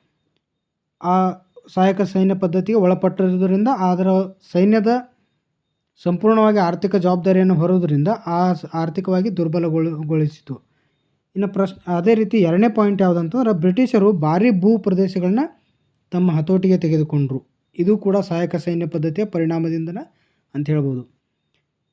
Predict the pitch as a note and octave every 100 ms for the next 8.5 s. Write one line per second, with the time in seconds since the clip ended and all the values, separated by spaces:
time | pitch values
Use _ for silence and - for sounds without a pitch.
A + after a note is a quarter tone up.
0 | _ G3 A3+ G#3+ A#3 B3 B3+ A3 G3+ G3+
1 | A3 G#3 G3+ F#3+ F#3+ F#3 G#3+ G#3+ G3+ G3+
2 | G3 E3+ F#3 G#3 A3 G#3+ G#3 G3+ G3+ B3
3 | D4 - F3+ F3+ E3 E3+ D3 C3 B2+ _
4 | _ _ _ _ _ _ _ E3+ G3+ A3
5 | E3+ E3+ F#3+ F#3 D3 A#2+ - - D3+ D3+
6 | G3 F#3+ B3 F#3 F#3 G#3 G#3+ G3 F#3+ F#3+
7 | F#3 F3 F3 F3+ F3 G#3+ D#3+ D#3+ D#3+ F3
8 | E3 D#3+ E3 E3